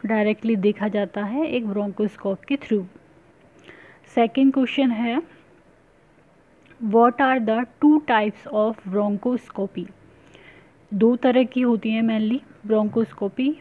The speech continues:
ये कौन कौन सी हैं? First है rigid bronchoscopy और second है flexible bronchoscopy।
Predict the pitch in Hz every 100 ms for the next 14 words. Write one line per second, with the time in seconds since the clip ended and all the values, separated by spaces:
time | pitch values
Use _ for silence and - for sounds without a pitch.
0 | - - - 226 208 226 220 220 214 220
1 | 226 233 233 277 330 _ _ _ - _
2 | _ _ _ _ - 233 226 - 240 254
3 | 359 - - - - - _ 196 214 226
4 | 269 294 - - _ - _ 220 190 220
5 | 214 208 233 - 247 233 294 339 - _
6 | _ - 202 196 202 - 214 202 262 240
7 | 254 302 - 233 214 175 208 233 269 359
8 | _ _ _ _ - 202 202 202 190 247
9 | 240 180 180 180